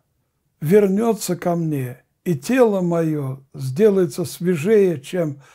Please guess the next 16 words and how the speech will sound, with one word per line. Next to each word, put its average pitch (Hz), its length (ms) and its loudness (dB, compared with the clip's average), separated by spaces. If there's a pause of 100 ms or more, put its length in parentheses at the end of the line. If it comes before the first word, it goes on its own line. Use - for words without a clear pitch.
(140)
во 175 200 0
дни 156 460 -4 (160)
юности 160 720 0
моей". 123 500 -8 (1200)
У 131 80 -6
пророка 180 460 2
Исаии 170 380 0
сказано: 139 640 -4 (240)
"Хромой 220 640 4
будет 180 320 2
скакать 185 580 0
от 165 180 -4
радости, 156 840 -2 (880)
немой 202 440 4
будет 180 440 0
петь, 202 500 -2